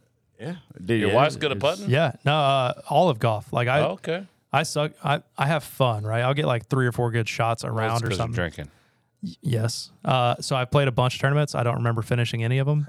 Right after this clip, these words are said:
Speaker 1: <laughs> There we go.
Speaker 3: Uh,
Speaker 1: See, those are the best tournaments right there,
Speaker 3: but,
Speaker 1: dude.
Speaker 3: like, she, she's just surprisingly good at it, and people get mad about it, and I'm like, "Eh." You know?
Speaker 1: Dude, women, women. So, and that's Emmett end, end, end up, uh, being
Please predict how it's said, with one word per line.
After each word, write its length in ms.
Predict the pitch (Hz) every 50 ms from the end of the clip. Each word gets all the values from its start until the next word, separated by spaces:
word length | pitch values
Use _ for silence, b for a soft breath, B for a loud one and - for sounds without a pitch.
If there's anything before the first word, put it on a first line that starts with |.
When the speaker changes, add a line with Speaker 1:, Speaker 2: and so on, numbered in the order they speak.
| 170
Speaker 1:
<laughs> 60 | - 117
There 200 | 113 98 110 107
we 100 | 98 90
go. 200 | 85 85 80 80
Speaker 3:
Uh, 280 | - - 120 120 117 113
Speaker 1:
See, 60 | 117
those 80 | 127 131
are 20 | 127
the 80 | 151 117
best 260 | 98 95 101 - -
tournaments 400 | 113 117 151 123 85 85 - -
right 120 | - 87
there, 120 | - 107 117
Speaker 3:
but, 80 | 120 113
Speaker 1:
dude. 80 | 113 117
Speaker 3:
like, 220 | 117 117 113 113 - _ _ - - - -
she, 340 | - - - 131 151 165 - _ -
she's 240 | - - 127 135 143
just 160 | 180 165 -
surprisingly 600 | - 131 - - 127 123 120 120 120 123 123 123 117
good 180 | 123 123 123
at 100 | 117 110
it, 120 | 110 110 - _ _ -
and 140 | 123 113 110
people 180 | 120 123 123 127
get 160 | 131 127 120
mad 240 | 113 110 113 117 113
about 220 | 110 110 107 110
it, 20 |
and 100 | 110 110
I'm 80 | 113 113
like, 200 | 107 104 107 131
"Eh." 240 | 139 143 139 117 113 - _ _ _ _ _ _ b b b b b b b b b -
You 80 | 120 110
know? 120 | 156 151
Speaker 1:
Dude, 180 | 123 131 135 135
women, 320 | 151 160 175 156 131 131
women. 360 | 135 151 165 185 185 175 135
So, 300 | 120 - 151 139 139 127
and 180 | 120 117 107 113
that's 180 | 123 120 - -
Emmett 240 | 120 127 127 127 120 -
end, 300 | 113 113 107 104 101 - - 104
end, 240 | 117 110 107 95 - -
end 220 | 107 101 101 98
up, 180 | 98 92 87 -
uh, 220 | 98 95 95 95
being 460 | 85 104 104 101 98 90 90 87 87